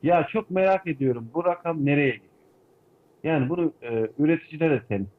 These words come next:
merak ediyor. Bu rakam, bu ticaret borsalarına kesilen rakam nereye gidiyor? Yani, e, pa-, kasada mı birikiyor, bankada mı birikiyor? E, eğer böyle bir şey varsa, e, şimdi bak üreticimiz çıkmaz da, e, gelin bu parayı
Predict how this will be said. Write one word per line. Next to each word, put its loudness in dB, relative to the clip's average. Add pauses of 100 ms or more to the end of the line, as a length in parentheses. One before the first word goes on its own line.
(160)
merak -4
ediyor. -6 (540)
Bu 2
rakam, 2 (100)
bu -6
ticaret -2
borsalarına 0 (180)
kesilen -4
rakam -2
nereye 0
gidiyor? -8 (920)
Yani, 2 (220)
e, -4 (280)
pa-, 2 (140)
kasada 0
mı -2
birikiyor, -4
bankada 0
mı -16
birikiyor? -6 (580)
E, 2 (260)
eğer 2
böyle 2
bir -14
şey -2
varsa, -2 (420)
e, -6
şimdi -6
bak 0
üreticimiz 0 (100)
çıkmaz -4
da, -2
e, 0
gelin 0
bu -6
parayı 0